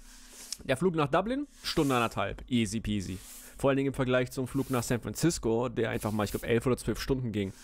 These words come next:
So, wir also so gegen Mittag sind in Dublin angekommen, dreizehn Uhr.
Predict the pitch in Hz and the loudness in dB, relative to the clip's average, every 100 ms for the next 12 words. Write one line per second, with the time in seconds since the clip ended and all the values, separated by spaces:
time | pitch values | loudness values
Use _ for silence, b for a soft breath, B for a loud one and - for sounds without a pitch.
0 | B B B 120 131 175 - _ B 139 | B B B 0 4 2 0 _ B -12
1 | 139 139 185 226 160 175 165 139 131 123 | -2 4 4 4 2 0 -2 0 2 2
2 | 110 117 120 139 131 127 113 98 98 101 | 2 0 4 4 4 2 -2 -2 -2 0
3 | 170 180 160 139 120 101 - - - - | 2 2 2 0 0 -2 -2 -8 -10 -10